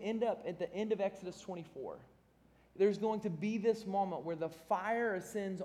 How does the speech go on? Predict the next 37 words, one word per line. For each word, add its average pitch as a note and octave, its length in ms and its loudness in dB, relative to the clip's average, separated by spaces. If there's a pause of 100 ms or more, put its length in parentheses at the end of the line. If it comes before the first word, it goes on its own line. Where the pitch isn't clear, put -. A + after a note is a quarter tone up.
on A3+ 500 0 (300)
to A#3+ 260 2
the F#3+ 100 -2
top G#3+ 340 -2
of G#3+ 80 2
the G3 60 0
mountain. D#3 500 -4 (400)
And F3 140 -2
Moses G#3 340 4
goes G3 260 4
up F#3+ 160 4
into A3+ 180 0
the G#3+ 80 -4
smoke F#3 380 -2
for E3+ 120 -8
six - 340 -8
days. F#3+ 300 -2
He F3 120 -8
sits, G#3+ 380 0
and F3+ 140 -6
then E3+ 140 -6
from E3+ 200 -6 (100)
inside A3+ 500 -2
the F3+ 60 -8
smoke, F3 280 -4
he's E3+ 180 -4
invited D#3+ 440 -2
to E3+ 80 -6
come E3+ 220 -8 (140)
through F#3 400 -2
the F3+ 100 -2
flames. E2 560 -10 (1000)
Again, D3 300 -4
this D3 160 -8
is D#3+ 140 -6
Eden D#3 320 -10
image, B2+ 280 -8